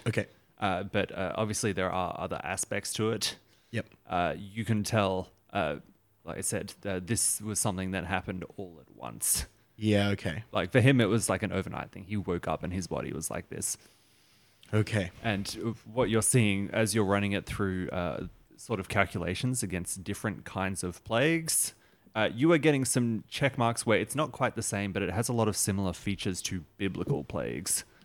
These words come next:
Speaker 1: Right. Okay, yes. This, this kind of thing is probably more your wheelhouse. What I'm seeing here is it's not, it's not medical illness.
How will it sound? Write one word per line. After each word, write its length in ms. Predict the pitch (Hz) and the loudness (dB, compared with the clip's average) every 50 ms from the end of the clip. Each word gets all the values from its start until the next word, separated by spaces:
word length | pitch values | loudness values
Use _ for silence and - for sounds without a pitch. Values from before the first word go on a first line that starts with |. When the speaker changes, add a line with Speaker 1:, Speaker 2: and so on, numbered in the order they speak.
| - _ - - - - 87 85 | -20 _ -20 -20 -20 -20 -12 -6
Speaker 1:
Right. 680 | 85 87 87 87 87 90 90 87 85 87 85 78 76 - - - - - - - - - - - - - - | -2 0 2 2 4 4 4 4 4 2 0 -2 -4 -8 -14 -18 -20 -20 -20 -20 -20 -20 -20 -20 -20 0 6
Okay, 540 | 117 120 117 - - 117 101 104 117 139 139 - - - | 8 8 8 8 8 8 10 10 10 10 8 6 -2 -2
yes. 500 | - 110 98 101 117 127 - - - - - - - - | 2 4 6 6 6 4 4 2 0 -2 -2 -4 2 2
This, 520 | 143 139 220 320 - - - - - - - - - - - - - - - - _ _ _ _ _ _ _ _ _ _ _ - | 6 10 10 10 10 8 2 0 0 -2 -6 -10 -10 -12 -14 -16 -20 -20 -20 -20 _ _ _ _ _ _ _ _ _ _ _ 0
this 160 | 151 170 - | 2 2 2
kind 500 | - - - - - 180 190 214 220 208 | 0 -2 -4 4 10 12 12 12 12 12
of 100 | 226 214 | 12 10
thing 520 | - - 143 117 87 127 123 143 160 160 - | 8 6 6 8 8 6 4 2 2 0 2
is 180 | - 120 113 - | 2 2 2 2
probably 440 | - - 151 143 151 147 143 147 135 | 2 2 4 4 4 4 4 6 6
more 280 | 127 120 110 110 107 | 6 8 8 8 6
your 340 | 104 92 101 92 92 92 90 | 6 4 4 2 4 2 0
wheelhouse. 640 | - 95 101 92 - - - - - - - - - - _ _ _ _ - - _ _ _ - - - - _ _ | 0 -2 -4 -4 -6 -10 -16 -16 -14 -14 -14 -14 -14 -18 _ _ _ _ -20 -20 _ _ _ -20 -20 -20 -20 _ _
What 140 | - 120 127 | 12 12 12
I'm 140 | 139 151 180 | 12 12 12
seeing 300 | 165 - 254 247 226 220 | 12 10 10 12 12 10
here 400 | 208 202 - 320 262 190 156 139 | 10 8 6 8 10 12 12 12
is 160 | 135 131 117 120 | 12 12 12 12
it's 220 | 113 107 - - | 8 8 8 10
not, 340 | 170 190 202 160 - - - - - _ _ _ _ _ _ _ _ _ | 12 12 12 12 10 4 -6 -8 -18 _ _ _ _ _ _ _ _ _
it's 200 | - 151 - - | -2 -2 0 8
not 200 | - 196 180 - | 8 8 8 8
medical 560 | 151 151 170 190 208 214 190 156 - - 117 104 | 8 8 12 12 12 12 12 12 12 10 8 8
illness. 640 | 101 95 95 95 98 98 95 - - - - - | 8 8 6 4 4 2 2 0 -4 -4 -6 -8